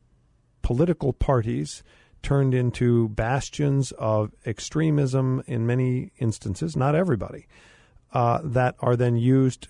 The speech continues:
to, um, beat the other side about the head and shoulders. Um, I am unelectable. You, you sometimes challenge me on that,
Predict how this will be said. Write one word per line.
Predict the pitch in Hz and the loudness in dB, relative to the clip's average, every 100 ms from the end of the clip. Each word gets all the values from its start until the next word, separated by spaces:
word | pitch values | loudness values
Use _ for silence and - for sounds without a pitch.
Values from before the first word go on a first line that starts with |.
| - | -8
to, | - 120 117 117 - _ _ | 0 2 2 0 -6 _ _
um, | 110 107 113 113 120 - _ _ - | -4 -2 -4 -6 -8 -16 _ _ -6
beat | 107 160 185 - - 143 | 0 2 0 -8 -10 -4
the | 120 | -2
other | 127 135 | 0 0
side | 123 - 107 117 | 0 -2 -2 -2
about | 110 113 | -2 -4
the | 117 | -2
head | 113 123 | -4 -4
and | 123 | -2
shoulders. | 165 160 143 - - - - _ _ _ | -2 -4 -10 -18 -20 -20 -20 _ _ _
Um, | - 110 110 110 - _ | -2 -2 -2 -4 -10 _
I | 120 151 | 0 2
am | 170 | 2
unelectable. | 165 165 147 - 139 214 185 | 4 4 2 0 -2 -2 -2
You, | 131 127 180 | -2 -2 -4
you | 120 117 | -2 0
sometimes | 131 127 131 127 117 - 156 - | 0 -2 0 0 -4 -10 -16 -6
challenge | - 131 131 117 | -2 0 2 0
me | 117 | 0
on | 110 | 0
that, | 107 135 | 0 -4